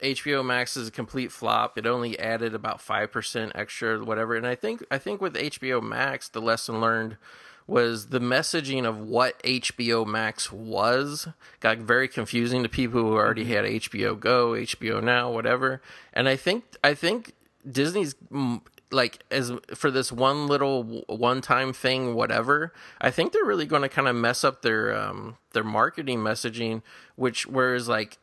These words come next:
Speaker 1: before it's like, okay, you put in your credit card to Disney Plus, seven bucks a month, whatever it is, you, you, you turn it on, and now it's gonna be like,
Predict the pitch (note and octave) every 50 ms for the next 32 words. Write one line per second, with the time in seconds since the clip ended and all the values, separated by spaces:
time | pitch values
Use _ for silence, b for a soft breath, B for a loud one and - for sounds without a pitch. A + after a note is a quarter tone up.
0 | _ _ - B2 C3 C3 A#2 - D#3+ D#3 D#3 C#3 A#2+ - - B2+ A2+ - B2 A#2+
1 | - B2+ A#2 A2+ A2+ - - C#3+ C3 C3+ C3 B2+ A#2+ A2+ - - A#2+ A#2 A2 -
2 | - A#2+ A2 A2 A2+ A2 - - A2+ G#2+ A2+ A#2 A2 A2+ A2 - - A#2 A2 A2
3 | - - - B2 A#2+ A2+ A2 A2 A2+ A2 - - A2+ G#2+ G#2+ G#2+ - A2 A2+ A2+
4 | A2 A2 A2+ A#2 A2 G#2+ G#2+ A2+ - B B B B B B - - A#2+ B2 B2
5 | B2 B2+ B2 B2 B2 A#2+ - - A2 A2+ A#2 A#2 G#2 F#2+ - _ _ _ - G#2+
6 | A2 - - B2 B2 C3+ C#3 D3+ F3+ G3+ F#3+ D3+ A#2+ A2+ A#2 B B B B B
7 | - C3 C3+ C#3 C#3+ D3+ D#3 D#3 C#3+ - - - D#3 C#3 C3+ B2+ B2+ C3 B2+ A#2+
8 | A2+ A2+ A2 A2 G#2 -